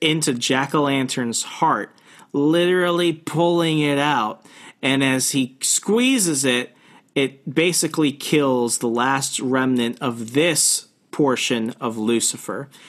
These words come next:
And at that point, his body just disintegrates. And as his pumpkin head is beginning to shrivel up, Ghost Rider comes over and steps on it like a badass. <laughs>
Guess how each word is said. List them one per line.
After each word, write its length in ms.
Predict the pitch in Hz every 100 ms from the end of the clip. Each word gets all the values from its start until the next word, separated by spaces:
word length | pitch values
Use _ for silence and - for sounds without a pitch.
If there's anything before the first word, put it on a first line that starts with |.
| - - -
And 280 | 127 131 123
at 80 | -
that 260 | 147 151
point, 400 | - 135 131 127
his 220 | 131 127 117
body 480 | 127 120 123 117
just 240 | 117 113 -
disintegrates. 840 | 117 - 123 113 113 107 104 -
And 100 | 107
as 120 | 104
his 100 | -
pumpkin 400 | - 151 147 139
head 240 | 131 127 123
is 140 | 110
beginning 420 | 117 110 117 113
to 80 | 110
shrivel 400 | - 131 123 113
up, 260 | 110 107 - - - - -
Ghost 320 | 131 135 -
Rider 320 | 135 123 120 110
comes 420 | - 127 123 113
over 640 | 113 107 104 110 107 123 _ _ _ -
and 160 | 107
steps 440 | - - 95 - -
on 220 | 87 82
it 140 | 73 - _
like 320 | 131 131 127
a 80 | 120
badass. 920 | 107 110 92 92 90 90 - - - - -
<laughs> 360 | - - 104